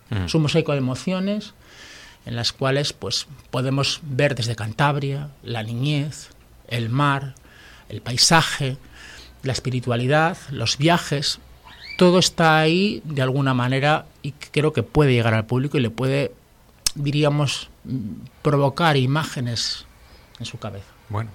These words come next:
Speaker 1: pues nada, que, mm, que muchas gracias por venir a compartirlo. Eh, primero aquí en Radio Laredo con nosotros y después, sobre todo, muchas gracias por la propuesta cultural y musical de, de esta tarde. A las siete la entrada es libre.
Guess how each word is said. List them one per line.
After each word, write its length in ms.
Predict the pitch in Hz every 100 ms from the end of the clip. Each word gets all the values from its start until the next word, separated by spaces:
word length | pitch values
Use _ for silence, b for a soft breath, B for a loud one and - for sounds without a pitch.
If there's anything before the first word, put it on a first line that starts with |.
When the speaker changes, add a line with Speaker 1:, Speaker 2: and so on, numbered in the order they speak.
| -
Speaker 1:
pues 120 | 82
nada, 240 | 90 104 80
que, 240 | 87 80
mm, 1200 | 73 69 67 64 - - - - - - - -
que 60 | -
muchas 180 | 90 92
gracias 440 | 98 92 - - -
por 260 | 90 85 82
venir 320 | 85 95 107
a 180 | 90 85
compartirlo. 600 | 92 85 87 110 107 135 117
Eh, 80 | 87
primero 240 | 92 113
aquí 180 | 123 101
en 80 | 92
Radio 220 | 87 90
Laredo 240 | 85 101 98
con 80 |
nosotros 380 | 90 95 107 117
y 80 | -
después, 300 | 85 76 104
sobre 160 | 92 76
todo, 240 | 85 90
muchas 260 | 90 82 73
gracias 220 | 78 82
por 180 | - 80
la 140 | 76 73
propuesta 380 | 78 80 -
cultural 460 | - 78 80 78 78
y 80 | 80
musical 400 | 76 80 80 76
de, 160 | 73 - B B B
de 80 | 87
esta 180 | 85 80
tarde. 320 | - 92 110 -
A 80 |
las 140 | 98 95
siete 340 | 110 107 113
la 80 | 101
entrada 300 | 92 104 98
es 120 | 95
libre. 600 | 92 95 110 107 110 113